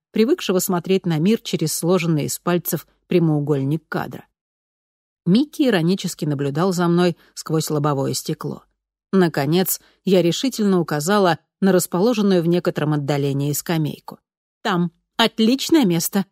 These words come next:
прекрасный фон, тишина и никто не помешает. Маше,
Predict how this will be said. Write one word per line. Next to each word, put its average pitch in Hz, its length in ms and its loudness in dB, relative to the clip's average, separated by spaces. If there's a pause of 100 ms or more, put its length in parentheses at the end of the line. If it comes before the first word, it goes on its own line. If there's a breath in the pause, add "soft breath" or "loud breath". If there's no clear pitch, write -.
(140)
прекрасный 170 520 0
фон, 277 360 2 (180 loud breath)
тишина 214 640 2
и 294 100 6
никто 262 300 4
не 349 120 6
помешает. 170 640 0 (260)
Маше, 226 580 2